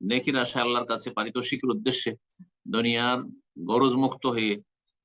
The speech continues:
আল্লাহ তার অতীতের গুনাহগুলি ক্ষমা করে দেবেন। আহলে সুন্নাত ওয়াল জামাত সবাই একমত, সাগীরা গুনাহের জন্য তওবা শর্ত নয়, কিন্তু কাবীরা গুনাহের জন্য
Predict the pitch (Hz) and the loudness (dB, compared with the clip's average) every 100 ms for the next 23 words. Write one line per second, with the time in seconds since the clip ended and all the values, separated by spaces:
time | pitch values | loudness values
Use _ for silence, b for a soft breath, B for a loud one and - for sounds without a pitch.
0 | - 110 110 107 113 104 110 107 107 104 | -6 -2 0 0 -2 -4 -6 -4 -4 0
1 | 104 95 98 95 101 101 - 110 107 107 | 0 2 0 -2 -2 -2 -2 -2 0 0
2 | 117 123 147 101 98 101 - 104 98 - | 0 -2 -4 -6 -6 -6 -8 -4 -4 -4
3 | - 92 95 110 110 - _ - 180 - | -6 -2 0 0 0 -6 _ -4 -2 -2
4 | 131 - 254 131 - _ _ _ - - | -4 -2 0 -2 -6 _ _ _ -6 -2
5 | 131 135 143 127 127 127 123 117 123 117 | 2 2 2 2 0 0 0 -4 -4 -4
6 | 110 131 - 110 107 107 107 95 95 87 | -4 -4 0 0 2 0 0 0 -2 -4
7 | 87 107 104 104 101 104 107 98 95 92 | -2 -2 -2 -2 0 0 0 0 0 0
8 | 113 | -2